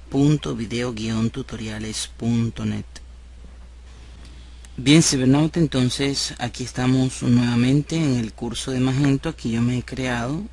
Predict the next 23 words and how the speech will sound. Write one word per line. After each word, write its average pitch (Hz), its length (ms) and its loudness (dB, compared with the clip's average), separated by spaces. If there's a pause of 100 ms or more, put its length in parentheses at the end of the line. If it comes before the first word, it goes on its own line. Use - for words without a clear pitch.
un 120 160 -2
segundo 120 440 0
producto, 143 680 -6 (880)
que 117 200 -4
es 113 140 -6
el 127 80 -4
producto 117 440 -6
de 120 80 -6
la 113 100 -8
tienda 120 340 -2
virtual 135 580 -6
con 117 180 0
Dreamweaver 123 580 -4
C 110 220 -6
S - 180 -6
cuatro. 139 480 -8 (1900)
Ok, - 140 -10 (300)
y 123 180 -2
lo 117 400 -4 (580)
puse 131 360 -2
más 135 120 4
o 131 40 0
menos 131 500 0